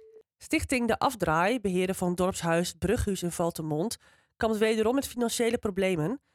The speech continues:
Met de gemeente Borger-Odoorn wordt gezocht naar oplossingen. Eerder was er al gesteggel tussen de stichting en de Belastingdienst. Toen sprong de gemeente Borger-Odoorn bij.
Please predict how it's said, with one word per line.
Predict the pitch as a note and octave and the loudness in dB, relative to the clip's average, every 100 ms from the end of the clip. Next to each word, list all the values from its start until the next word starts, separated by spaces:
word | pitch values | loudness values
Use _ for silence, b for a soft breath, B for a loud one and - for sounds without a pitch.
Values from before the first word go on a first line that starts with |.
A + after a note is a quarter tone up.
| _ _ | _ _
Met | F3 | -4
de | - | -2
gemeente | F3 E3+ F3 | 0 0 0
Borger-Odoorn | E3 F3 - - E3+ D#3+ E3 G#3+ | 0 0 0 -2 -2 0 0 0
wordt | G#3 | -2
gezocht | - F#3 G3+ | -2 -4 -4
naar | - | -4
oplossingen. | F#3 E3+ D3+ D3+ D#3+ C4+ _ _ _ _ _ | -2 -4 -4 -2 -4 -4 _ _ _ _ _
Eerder | B3 C#4+ A#3+ | -2 0 2
was | G#3 - | 2 0
er | A#3 | 0
al | G3 | 0
gesteggel | F#3+ - A3+ A3 G3 | 0 -2 0 0 0
tussen | G3+ F#3+ | -2 -4
de | F#3 | -6
stichting | - - - G3 F3 - | -6 -6 -4 -2 -4 -4
en | G3+ | -6
de | F#3+ | -2
Belastingdienst. | D#3 E3+ D3+ D3+ F#3 C#4 - B B B - | -2 -2 -4 -4 -2 -2 -4 B B B -4
Toen | C#4+ | 0
sprong | D4+ B3+ G#3+ | 0 0 0
de | G3 | 0
gemeente | G3+ F#3 F3+ F3+ | 0 0 0 -2
Borger-Odoorn | D#3+ F3+ F3 F3 E3 E3 E3 E3 | 0 2 2 0 -2 0 0 0
bij. | C#3 C#3+ B3 | 0 0 -2